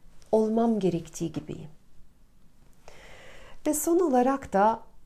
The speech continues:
"özür dilerim ve üzgünüm" diyebilmek. Tabii ki gereken yerde içtenlikle bunu söyleyebilmek, gerekli gereksiz, aşırı derecede özür dilemek de bizim özgüvensiz hissettiğimizi,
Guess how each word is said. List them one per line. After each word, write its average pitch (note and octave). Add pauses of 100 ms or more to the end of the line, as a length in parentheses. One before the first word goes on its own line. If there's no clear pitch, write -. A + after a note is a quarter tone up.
(280)
"özür B3+
dilerim G3
ve A#3
üzgünüm" E3
diyebilmek. - (480)
Tabii -
ki B3+ (120)
gereken G3
yerde A#3
içtenlikle G3+
bunu F#3+
söyleyebilmek, E3+ (200)
gerekli A#3
gereksiz, G#3 (120)
aşırı G#3+
derecede G3+
özür F#3
dilemek G#3
de B3
bizim A3+
özgüvensiz F#3
hissettiğimizi, D#3